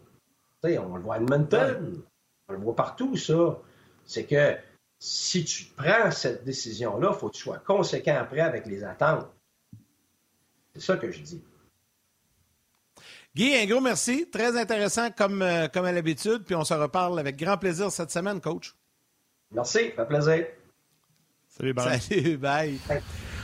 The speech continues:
Speaker 2: On va immédiatement, euh, avant de rejoindre Stéphane White, vous faire entendre, euh, hier un résumé des propos de Carey Price qui s'est adressé aux médias pour la première fois depuis la dernière finale de la Coupe Stanley.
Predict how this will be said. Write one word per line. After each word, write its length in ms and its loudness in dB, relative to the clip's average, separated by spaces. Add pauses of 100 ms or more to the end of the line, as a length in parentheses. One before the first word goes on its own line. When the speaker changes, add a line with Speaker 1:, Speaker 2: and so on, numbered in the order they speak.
(160)
Speaker 2:
On 200 2
va 280 4
immédiatement, 640 2
euh, 840 4
avant 320 2
de 360 4
rejoindre 440 0
Stéphane 380 0
White, 220 2
vous 40 -10
faire 200 2
entendre, 600 0
euh, 420 2
hier 540 0
un 140 2
résumé 360 0
des 140 -2
propos 380 2
de 60 0
Carey 360 2
Price 460 0
qui 100 -8
s'est 240 -2
adressé 400 0
aux 80 2
médias 300 -2
pour 120 -2
la 120 0
première 440 -2
fois 300 0 (380)
depuis 380 -2
la 120 -6
dernière 380 -2
finale 340 -4
de 60 -2
la 100 -2
Coupe 160 -8
Stanley. 380 -10